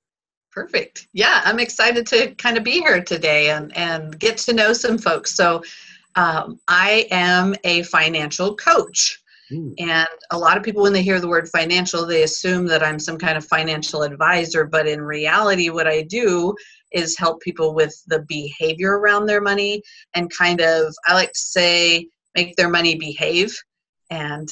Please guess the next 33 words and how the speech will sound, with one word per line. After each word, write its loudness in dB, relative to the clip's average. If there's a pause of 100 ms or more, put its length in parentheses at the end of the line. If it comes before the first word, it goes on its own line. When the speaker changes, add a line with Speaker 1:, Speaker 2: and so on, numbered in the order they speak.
(240)
Speaker 1:
tell 0
their 6
money 4
where 4
to 0
go 2
instead -2
of -2
wonder 2
where 2
it -6
went. -2 (220)
Speaker 2:
I -6
like 0
Speaker 1:
Uh, -6
Speaker 2:
that. -8 (280)
I -12
like -10
that. -4
Speaker 1:
and, -8 (340)
um, -10
I, 2
Speaker 2:
You -6
Speaker 1:
my 4
Speaker 2:
make 4
Speaker 1:
business 0
Speaker 2:
money. -2
Speaker 1:
is -2
called 0
Speaker 2:
<laughs> -2
Speaker 1:
Penny -8 (100)
Wise 2
Coaching, 0